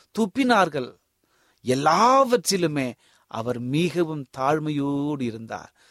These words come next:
சாந்தத்தோடு இருந்தார். இந்த ஒரு காரியத்தை நாம் படிக்கும் என்று சொன்னால், ஏசாயா சொல்லும் பொழுது, ஏசாயா தீர்க்கதரிசி சொல்லும் பொழுது, ஐம்பத்தி மூன்றாம் அதிகாரத்தில அவருடைய பாடுகளையும் அவருடைய குணங்களையும் நமக்கு அற்புதமாக விளக்கி கொடுக்கிறது.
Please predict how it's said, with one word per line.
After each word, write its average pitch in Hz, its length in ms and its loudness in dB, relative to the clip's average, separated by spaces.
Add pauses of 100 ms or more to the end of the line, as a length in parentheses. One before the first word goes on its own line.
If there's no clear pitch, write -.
(120)
சாந்தத்தோடு 180 1120 2
இருந்தார். 135 520 -2 (480)
இந்த 117 180 -4
ஒரு 117 200 2
காரியத்தை 131 480 2
நாம் 123 160 -2
படிக்கும் 139 400 -2
என்று 131 240 0
சொன்னால், 120 400 0 (360)
ஏசாயா 135 560 4
சொல்லும் 143 340 0
பொழுது, 139 280 4
ஏசாயா 143 360 4
தீர்க்கதரிசி 143 640 0 (320)
சொல்லும் 170 360 4
பொழுது, 165 220 4
ஐம்பத்தி 165 440 4
மூன்றாம் 165 460 2
அதிகாரத்தில 156 540 2 (480)
அவருடைய 120 280 2 (100)
பாடுகளையும் 123 640 4
அவருடைய 113 200 0
குணங்களையும் 127 720 2 (280)
நமக்கு 120 480 -2 (280)
அற்புதமாக 143 1000 -2 (260)
விளக்கி 123 400 -2
கொடுக்கிறது. 110 560 -10